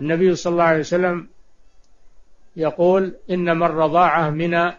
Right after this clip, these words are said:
المجاعة، إنما الرضاعة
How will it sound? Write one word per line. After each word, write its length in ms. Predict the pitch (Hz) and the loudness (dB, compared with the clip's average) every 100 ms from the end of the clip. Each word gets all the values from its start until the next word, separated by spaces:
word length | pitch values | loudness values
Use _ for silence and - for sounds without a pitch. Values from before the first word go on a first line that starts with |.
| - | -6
المجاعة، 800 | 170 156 147 160 165 135 107 104 - - - - - - - - - 139 | -4 -2 -4 2 2 2 -4 -14 -20 -20 -20 -20 -20 -20 -20 -20 -18 -10
إنما 320 | 147 151 151 | -4 -2 -2
الرضاعة 680 | 139 139 147 156 165 190 | -2 0 2 2 2 -2